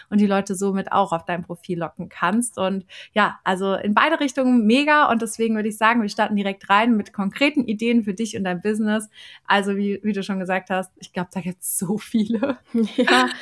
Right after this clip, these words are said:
Speaker 2: es ist wirklich so. Also vielleicht, äh, machen wir das so ein bisschen nach Business Case vielleicht sogar, weil sonst könnte man jetzt echt ins Blaue einfach, also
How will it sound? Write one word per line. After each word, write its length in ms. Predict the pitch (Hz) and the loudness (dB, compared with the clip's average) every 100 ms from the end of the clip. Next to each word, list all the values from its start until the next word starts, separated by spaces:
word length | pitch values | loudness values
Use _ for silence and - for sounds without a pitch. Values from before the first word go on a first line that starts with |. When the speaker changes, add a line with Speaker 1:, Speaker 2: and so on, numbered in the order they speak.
| - 247 - | -6 -4 4
Speaker 2:
es 120 | 226 | 6
ist 180 | 247 226 | 6 8
wirklich 380 | 226 254 254 | 6 8 4
so. 60 | 226 | 6
Also 420 | 202 196 202 214 214 - - - | 6 6 4 4 0 -8 -20 -14
vielleicht, 400 | - 220 247 269 | 0 6 6 10
äh, 260 | 220 214 208 | 8 10 6
machen 340 | 220 247 254 | 2 2 2
wir 80 | 226 | 6
das 200 | 226 220 | 4 4
so 80 | 220 | 0
ein 100 | 208 | 4
bisschen 460 | 240 247 220 208 | 2 2 2 4
nach 360 | 202 202 202 - - | 2 4 2 -2 0
Business 500 | 208 214 269 311 - | 2 4 6 4 2
Case 540 | - - 311 320 359 | -8 0 2 2 -2
vielleicht 420 | 330 277 269 285 - | -2 0 2 0 -4
sogar, 580 | 254 247 240 269 277 | -4 -2 0 2 2
weil 380 | 240 208 208 208 202 - - - | 2 2 4 2 -2 -18 -20 -8
sonst 220 | - 202 | -2 -2
könnte 180 | - 226 | 4 6
man 120 | 220 | 6
jetzt 180 | 208 - | 4 4
echt 160 | 214 - | -2 0
ins 240 | 208 - | -2 0
Blaue 260 | 208 208 220 | 4 6 6
einfach, 560 | 208 196 202 190 196 220 | 4 0 0 -2 -2 -2
also 260 | 202 196 | 0 2